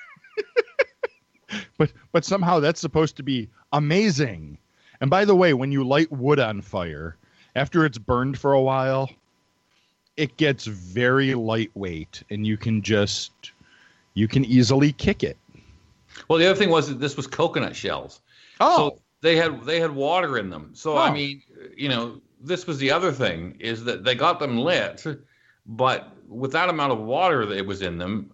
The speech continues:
Speaker 2: I would
Speaker 1: Mm-hmm.
Speaker 2: imagine that they would go, that they would die pretty quickly. <laughs>
Speaker 1: Mm. Oh, yeah. And now, okay, so now we come to, uh, this surgeon, which I,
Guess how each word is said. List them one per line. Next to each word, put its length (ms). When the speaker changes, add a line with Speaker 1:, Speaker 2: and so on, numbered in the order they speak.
Speaker 2:
I 180
would 120
Speaker 1:
Mm-hmm. 120
Speaker 2:
imagine 320
that 140
they 100
would 200
go, 520
that 140
they 120
would 260
die 340
pretty 260
quickly. 420
<laughs> 140
Speaker 1:
Mm. 40
Oh, 420
yeah. 440
And 140
now, 340
okay, 400
so 160
now 180
we 140
come 300
to, 420
uh, 360
this 220
surgeon, 1040
which 340
I, 160